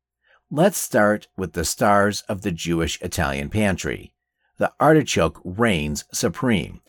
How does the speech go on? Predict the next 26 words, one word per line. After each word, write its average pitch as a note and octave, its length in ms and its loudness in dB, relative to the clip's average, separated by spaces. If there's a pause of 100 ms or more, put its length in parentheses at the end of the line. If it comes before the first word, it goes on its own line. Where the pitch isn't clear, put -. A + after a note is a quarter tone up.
(280)
especially C3 540 0
in F#2+ 140 0
Roman F2 320 0
Jewish C#2+ 320 -4
cuisine. D#2 600 -2 (440)
Its A2+ 220 0
versatility G#2 800 2
is F2 100 -2
showcased G2 640 0
in F#2+ 120 -2
dishes E2+ 480 -2 (300)
like C#3 300 2 (100)
carciofi A2 800 0
alla F2 300 2
Judea, A2+ 720 -2 (300)
where G#2+ 360 4
it's B2+ 160 -4
transformed A#2 840 0
into G2+ 200 -2
a F#2 120 2
crispy D3 640 -2
golden F2+ 500 0
delicacy. - 840 -2 (440)
Fish, A#2 460 2
another F#2 300 2
cornerstone, G2+ 800 0